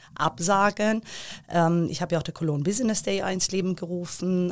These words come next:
in der, eben mit der Kooperation mit der I H K und der Stadt Köln. Konnte auch leider nicht stattfinden, sollte letztes Jahr Thema Mobilität sein mit Herrn Scheuer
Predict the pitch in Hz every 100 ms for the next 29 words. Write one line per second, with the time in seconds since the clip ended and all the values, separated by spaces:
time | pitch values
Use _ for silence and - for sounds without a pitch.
0 | - 160 156 147 147 - 156 143 - 147
1 | - 143 - 143 147 147 120 135 - 147
2 | 139 135 139 - - - 196 196 196 -
3 | - - - - 170 - 226 214 208 202
4 | 196 196 - 190 - 185 165 165 165 160
5 | 175 185 151 160 156 175 156 160 170 160
6 | 147 151 - 185 190 190 180 170 156 160
7 | 143 - 170 196 240 277